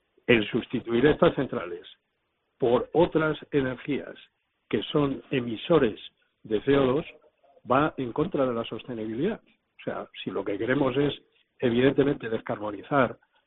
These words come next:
de aquí al año cincuenta la producción energética, no tiene ningún sentido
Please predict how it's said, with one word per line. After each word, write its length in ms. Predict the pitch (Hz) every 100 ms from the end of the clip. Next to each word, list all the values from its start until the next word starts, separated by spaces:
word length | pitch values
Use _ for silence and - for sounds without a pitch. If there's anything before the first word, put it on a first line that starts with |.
| _
de 120 | 104 95
aquí 200 | 104 113
al 100 | 113
año 220 | 113 110
cincuenta 600 | 120 113 127 - 98 90 - _ -
la 220 | 113 104
producción 520 | 120 104 110 - 127
energética, 720 | 135 139 - 156 156 - 208 - _ _ _ _ _ _ _
no 380 | 131 120 123 139
tiene 280 | 156 147 147
ningún 300 | 127 156 175
sentido 540 | 165 - 170 185 214